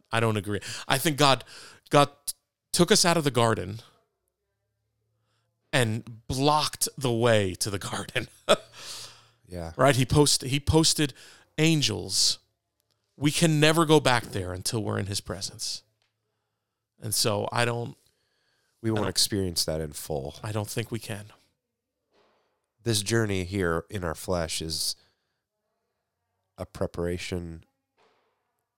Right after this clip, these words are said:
Speaker 2: a, a, what's the term, term I'm looking for? I mean, he's, a-, again, he's the author. He, he begins our life as our maker.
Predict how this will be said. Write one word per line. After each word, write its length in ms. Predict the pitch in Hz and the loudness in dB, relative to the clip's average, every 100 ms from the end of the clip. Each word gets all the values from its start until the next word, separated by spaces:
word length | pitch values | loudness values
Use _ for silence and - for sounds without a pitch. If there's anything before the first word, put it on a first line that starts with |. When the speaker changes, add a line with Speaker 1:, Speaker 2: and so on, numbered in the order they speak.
| _ _ _ _ _ _ _ _ _ _ _ _ _ _ _ _ | _ _ _ _ _ _ _ _ _ _ _ _ _ _ _ _
Speaker 2:
a, 80 | - | -12
a, 40 | 85 - - - - - _ _ _ _ _ _ _ _ _ _ _ - - - _ | -12 -14 -16 -16 -18 -20 _ _ _ _ _ _ _ _ _ _ _ -20 -20 -20 _
what's 200 | - 92 | -14 -8
the 80 | 92 | -8
term, 440 | 82 107 101 92 - - | -6 -4 -4 -4 -8 -6
term 240 | 117 120 | 2 2
I'm 140 | 104 104 | 2 2
looking 260 | 123 101 | 0 -2
for? 340 | 85 90 87 95 | -6 -4 -2 0
I 60 | |
mean, 120 | 120 123 | 0 2
he's, 340 | 135 107 - | 2 2 -2
a-, 320 | 110 98 - | -6 -6 -6
again, 280 | 120 123 101 | -2 0 -2
he's 180 | 104 92 | -4 -4
the 140 | 98 | -4
author. 540 | - 104 101 117 120 120 - | -2 -2 0 -2 -2 -6 -12
He, 260 | 110 95 | -10 -8
he 260 | - - 107 | -10 -12 -10
begins 680 | 101 90 104 113 120 113 - - _ _ _ | -10 -8 -6 -4 -4 -4 -6 -10 _ _ _
our 160 | 107 104 | -4 -2
life 540 | 98 98 117 - - - _ _ _ _ _ _ _ _ _ _ _ _ _ _ _ _ _ _ _ _ _ _ | -2 -2 -6 -10 -18 -20 _ _ _ _ _ _ _ _ _ _ _ _ _ _ _ _ _ _ _ _ _ _
as 160 | 117 117 | 0 2
our 100 | 98 | 0
maker. 480 | 92 113 - 92 | 0 -4 -4 -6